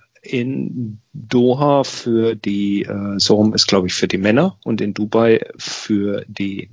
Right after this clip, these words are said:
Damen. Äh, oder genau andersrum, ist auch egal. Auf jeden Fall gibt's da, ähm, Qualifikationstennis für die Australian Open zu sehen und von dort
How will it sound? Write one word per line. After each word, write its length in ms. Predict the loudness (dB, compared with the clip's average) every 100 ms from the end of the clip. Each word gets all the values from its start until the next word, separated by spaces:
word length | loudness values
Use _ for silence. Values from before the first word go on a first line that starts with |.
| -2
Damen. 600 | 2 2 2 2 0 -4 -12 -14 -14 -14 -18 -18
Äh, 280 | 0 2 2 -2
oder 220 | -6 -6
genau 240 | -4 -6 -6
andersrum, 480 | -6 -6 -4 -6 -8 -4
ist 160 | -2
auch 220 | 0 0
egal. 280 | -2 -4 -2
Auf 200 | -2 -2
jeden 160 | -2 -2
Fall 160 | -4
gibt's 340 | -4 -6 -8 -4
da, 640 | 0 0 0 -4 -2 -2
ähm, 240 | -2 -8 -12
Qualifikationstennis 1200 | -2 -2 -2 -6 -8 -4 -6 -6 -4 0 0 -2
für 80 |
die 100 | -2
Australian 340 | 0 0 -2 0
Open 280 | -2 -2 -4
zu 80 |
sehen 260 | -2 0 0
und 200 | -2 -4
von 260 | -2 -6 -2
dort 400 | 0 2 0 -4